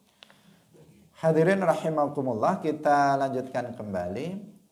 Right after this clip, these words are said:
Wa Hindun wa Asma ubna Harithata al-Aslamiyani.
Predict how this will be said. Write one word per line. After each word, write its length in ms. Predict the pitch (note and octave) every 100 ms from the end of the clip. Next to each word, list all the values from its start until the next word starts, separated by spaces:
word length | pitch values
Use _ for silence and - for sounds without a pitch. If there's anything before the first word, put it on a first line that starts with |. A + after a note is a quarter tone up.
| _
Wa 240 | C3+ D3
Hindun 720 | C#3+ F#3+ G3 D3 C#3 F3+ F#3+
wa 160 | D3 A#2+
Asma 560 | D3+ D3+ D3+ E3+ E3
ubna 880 | D#3+ E3 C#3 C#3+ C#3+ D3+ E3 E3 D#3+
Harithata 1120 | - D3 D3 C#3+ E3 E3 C3+ C3 - D3+ D3+
al-Aslamiyani. 1300 | C3+ C3 B2 C3 - A#2 A#2 A#2 A2+ A2 A2+ G#2 F#2+